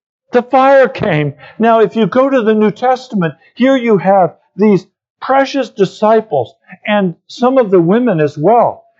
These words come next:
And they're all gathered together, a hundred and twenty, in one place praying.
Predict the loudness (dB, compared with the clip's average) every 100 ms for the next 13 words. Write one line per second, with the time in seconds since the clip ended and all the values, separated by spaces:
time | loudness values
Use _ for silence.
0 | -4 0 2 4 4 2 2 0 2 2
1 | 0 0 0 0 2 0 0 0 0 -2
2 | -2 -2 0 -4 -8 -2 0 2 0 -2
3 | 0 0 0 -6 _ 0 2 -2 -8